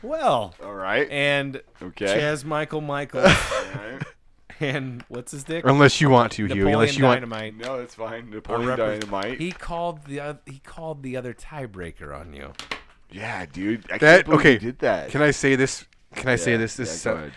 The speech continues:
Speaker 3: that's the only way the Bears are gonna beat the Beavers and Teen Wolf.
Speaker 2: With the tiebreaker?
Speaker 3: With the tiebreaker. Because otherwise you have a wild animal that's a fucking werewolf
Speaker 1: Real quick.
Speaker 3: ripping people apart.
Speaker 1: Let me tell you something. The tiebreaker was funny.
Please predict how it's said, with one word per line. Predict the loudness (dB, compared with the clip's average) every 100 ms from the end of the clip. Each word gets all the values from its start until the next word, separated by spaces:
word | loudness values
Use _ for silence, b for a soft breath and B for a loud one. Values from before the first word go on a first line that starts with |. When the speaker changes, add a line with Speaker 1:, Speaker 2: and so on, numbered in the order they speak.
| 0
Speaker 3:
that's | 2 2
the | 0 2
only | 4 4 6
way | 8 8 6 2 -8 -20 _ _ _ -20 _ -20 _ -10
the | -6
Bears | 0 2 2 -2 -4
are | -4
gonna | -4 -4
beat | -4 -4 -6
the |
Beavers | -6 -4 -2 -4 -6
and |
Teen | -12 -12 -10
Wolf. | -10
Speaker 2:
With | -10
the | -10 -6
tiebreaker? | -4 0 -2 -2 -2
Speaker 3:
With | -2
the | -2
tiebreaker. | -4 -2 -2 -6 -8 -14 -20 _ _ _ _ _ _ _ -20 -10
Because | -8 -2 -2 -2
otherwise | -2 2 6 6 4 0
you |
have | -2
a | 0
wild | 6 6 6
animal | 4 0 -6 -10 b b
that's | -10 -8
a | -8
fucking | 6 8 8 2 2
werewolf | 6 8 8 4 -2 -6
Speaker 1:
Real | -12
quick. | -12 -14 -14 -10
Speaker 3:
ripping | 2 4 4 -2
people | -4 0 0
apart. | 2 0 0 -10
Speaker 1:
Let | -14
me | -10
tell | -6 -6
you | -6
something. | -10 -12 -14 -20 _
The | -16
tiebreaker | -8 -6 -4 -6 -8
was | -12 -12
funny. | -16 -18 -18